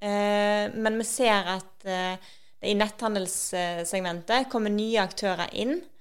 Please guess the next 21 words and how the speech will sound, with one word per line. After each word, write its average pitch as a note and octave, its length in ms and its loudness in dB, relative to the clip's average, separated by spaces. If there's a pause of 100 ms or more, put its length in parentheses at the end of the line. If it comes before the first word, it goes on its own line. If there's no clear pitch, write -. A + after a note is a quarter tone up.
(340)
eh, G#3 160 4
og G#3 160 0
utfordrer F#3 640 -2
de - 80 -2
eksisterende F#3 640 -4
aktørene, G3 580 -2 (220)
og - 80 -6
dette G#3+ 240 0
kan E3+ 160 0
være E3 160 -2
veldig E3+ 260 0
bra - 140 -4
for - 160 -14
konkurransen. E3+ 540 -12 (580)
Økt B3 300 6
konkurranse G#3 640 0
kan A3+ 120 -2
gjøre G#3+ 360 4
at - 240 -10
aktørene G3 540 2
må F3 100 -6